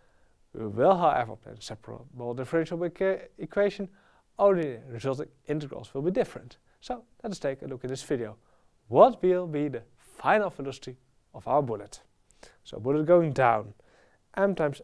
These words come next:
a, gravity is still downward, but now, uh, friction upward because we're going down. Starting at zero velocity, we'll just reset the time.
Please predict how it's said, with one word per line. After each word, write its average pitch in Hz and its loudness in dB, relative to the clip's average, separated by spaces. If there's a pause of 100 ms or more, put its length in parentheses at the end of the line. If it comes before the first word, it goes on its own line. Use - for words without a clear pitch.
a, 165 6 (760)
gravity 139 4
is 98 -12 (160)
still 123 -4
downward, 143 2
but 123 -12
now, 117 -12 (120)
uh, 127 -18
friction 131 -6 (200)
upward 151 -2 (360)
because - -18
we're 123 -2
going 135 -2
down. 110 -4 (1080)
Starting 175 4
at 120 -8 (120)
zero 131 -2
velocity, 143 -4 (100)
we'll 120 -6
just 117 -4
reset 139 0
the - -20 (100)
time. 165 6